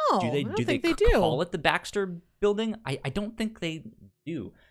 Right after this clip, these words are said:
Speaker 2: If
Speaker 1: But
Speaker 2: they
Speaker 1: yeah,
Speaker 2: do, it's,
Speaker 1: like,
Speaker 2: like,
Speaker 1: we don't
Speaker 2: once or
Speaker 1: get that.
Speaker 2: twice,
Speaker 1: We
Speaker 2: yeah.
Speaker 1: don't get, yeah, like, we, we don't get, uh, a lot of explanations for things or who these people are
Speaker 2: No.
Speaker 1: or, or what they do. Like,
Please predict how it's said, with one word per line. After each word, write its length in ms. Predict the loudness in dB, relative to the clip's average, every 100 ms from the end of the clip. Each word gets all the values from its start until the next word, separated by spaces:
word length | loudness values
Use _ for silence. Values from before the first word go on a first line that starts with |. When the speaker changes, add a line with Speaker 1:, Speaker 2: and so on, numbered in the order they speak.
| _
Speaker 2:
If 80 | -2
Speaker 1:
But 100 | 0
Speaker 2:
they 120 | 0
Speaker 1:
yeah, 180 | 4 6
Speaker 2:
do, 160 | 8 8
it's, 160 | 6
Speaker 1:
like, 220 | 4 4 2
Speaker 2:
like, 0 |
Speaker 1:
we 40 |
don't 80 | 6
Speaker 2:
once 320 | 8 8 4
or 100 | -2
Speaker 1:
get 100 | -2
that. 40 | 0 0 0
Speaker 2:
twice, 160 | -2 0
Speaker 1:
We 60 | 2
Speaker 2:
yeah. 200 | 2 -2
Speaker 1:
don't 100 | -2
get, 340 | -4 -6 -12 _ _ _ _ _ _ _ _ _ _ _ _ _ _
yeah, 320 | -4 -2 -2 -6
like, 200 | -8 -4
we, 140 | -4
we 160 | -4 -6
don't 380 | -4 -4 -6 -10
get, 420 | -2 -2 -2 -4 -4 -4
uh, 440 | -2 0 0 -2
a 80 | -2
lot 380 | -4 -2 0 0
of 120 | 0 -4
explanations 840 | -8 -8 -4 -2 -2 -2 -4 -4
for 140 | -8
things 400 | -4 -4 -4 -8
or 80 | -10
who 200 | -6 -4
these 240 | -2 -4
people 440 | -4 -8 -6 -2 2
are 440 | 4 4 2 2
Speaker 2:
No. 680 | 6 8 8 8 6 0 -10 -12
Speaker 1:
or, 240 | -8 -8
or 40 |
what 240 | -6 -6 -6
they 120 | -8
do. 320 | -6 -6 -4
Like, 200 | -4 -10